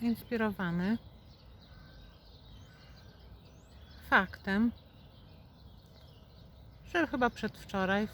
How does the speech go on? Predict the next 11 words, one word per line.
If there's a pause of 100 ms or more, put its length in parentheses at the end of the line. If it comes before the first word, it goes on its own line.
(140)
wstawiłam (960)
na
mojego
farmazonkowego
Winteda, (2250)
e,
kilka
książek
i
między
innymi